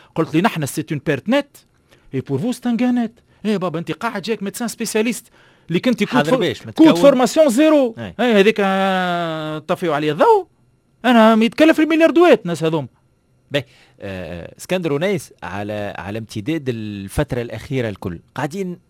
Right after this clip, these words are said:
Speaker 2: نعيشوا على وقع مفاوضات متعثرة جدًا مع صندوق النقد الدولي
Speaker 1: مم.
Speaker 2: وطويلة برشا، و توا تقريبًا وصلنا ل ثمنتاش شهر، ف-، فأكثر
Speaker 1: عامين.
Speaker 2: ماشيين في ال-،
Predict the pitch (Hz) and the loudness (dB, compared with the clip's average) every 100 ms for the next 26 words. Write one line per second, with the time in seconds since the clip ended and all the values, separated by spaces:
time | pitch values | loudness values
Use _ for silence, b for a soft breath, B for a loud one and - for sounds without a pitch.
0 | _ _ _ _ 107 127 175 - 120 120 | _ _ _ _ -14 -6 -6 -4 -4 -4
1 | 123 147 - 117 - 127 123 120 113 - | -4 -4 -6 -10 -4 -2 0 0 -2 -4
2 | 131 - 120 139 - 120 104 98 123 92 | -8 -4 -2 -2 -4 -8 -6 -2 -2 -2
3 | 92 87 90 90 95 95 - 92 90 - | -6 -6 -8 -8 -8 -10 -8 -10 -10 -10
4 | 85 98 85 85 87 147 156 95 147 160 | -8 -8 -8 -8 -6 -4 -4 -4 -4 -2
5 | 120 95 139 160 180 b b b b _ | -2 -4 -4 -6 -12 b b b b _
6 | 139 220 196 - b b b _ _ _ | 2 4 2 -2 b b b _ _ _
7 | - - 131 120 110 - 139 135 131 139 | -20 -12 -4 -2 -2 -4 -4 -2 -4 -6
8 | 139 117 117 110 123 123 139 - 110 131 | -6 -4 -4 -4 -4 -4 -4 -4 -2 0
9 | 123 107 107 101 117 110 - 180 202 190 | 0 -2 -4 -4 -4 -4 -4 -2 0 -2
10 | 131 104 104 | -4 -8 -10